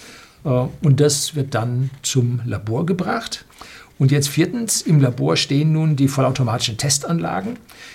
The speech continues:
Die können mittlerweile diesen Test binnen fünfundvierzig Minuten durchführen. Und da braucht man so aufs erste Schätzen mal fünfhundert automatisierte Anlagen.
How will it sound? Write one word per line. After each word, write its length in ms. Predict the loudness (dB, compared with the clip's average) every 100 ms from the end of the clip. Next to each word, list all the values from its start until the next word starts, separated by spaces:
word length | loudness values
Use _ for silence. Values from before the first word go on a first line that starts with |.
| -2
Die 60 | 0
können 220 | 4 4
mittlerweile 320 | 4 2 2
diesen 260 | 4 4 2
Test 520 | 2 0 0 -4 -8 -10
binnen 220 | 0 2 4
fünfundvierzig 600 | 4 4 2 -2 -4 -2
Minuten 580 | 0 0 0 -2 -2 -8 -4
durchführen. 580 | -2 -2 -2 -2 -2 -6 -14 -20 -20 -20 -20 -20 _
Und 400 | 4 4 4 -2
da 280 | -2 0 0
braucht 420 | 0 -2 -2 2
man 160 | 4 6
so 500 | 6 4 2 0 -6
aufs 200 | -6 -4
erste 500 | -2 -2 0 0 2
Schätzen 500 | 0 0 0 2 2
mal 380 | 2 -2 -2 -2
fünfhundert 500 | 0 2 2 0 0
automatisierte 760 | -4 -2 -4 -4 -4 -4 -2
Anlagen. 500 | 0 2 2 0 -6